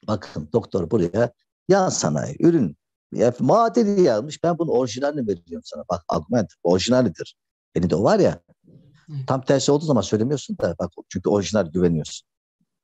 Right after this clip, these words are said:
Speaker 1: Veya Lansor, Nexium veriyorsun. Her neyse. E, biz kendi ayağımıza sıktık biliyor musun? Yani bunu derken biz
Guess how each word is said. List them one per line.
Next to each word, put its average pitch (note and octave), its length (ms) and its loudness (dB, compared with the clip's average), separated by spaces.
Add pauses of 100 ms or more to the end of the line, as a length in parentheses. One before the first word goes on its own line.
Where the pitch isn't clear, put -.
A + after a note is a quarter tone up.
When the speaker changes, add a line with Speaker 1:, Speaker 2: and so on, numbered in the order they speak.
Speaker 1:
Veya F2 180 2
Lansor, F#2 420 -2
Nexium E2+ 400 -4
veriyorsun. D2 380 -6
Her G#2+ 140 2
neyse. F2+ 360 -4 (600)
E, C3+ 60 2 (260)
biz C#3 220 -2
kendi E3+ 260 -2
ayağımıza D#3+ 500 -2
sıktık - 380 -10
biliyor G3 200 -4
musun? - 240 -14 (680)
Yani B2+ 280 0
bunu E3+ 320 0
derken C#3+ 580 -2
biz G3+ 260 -2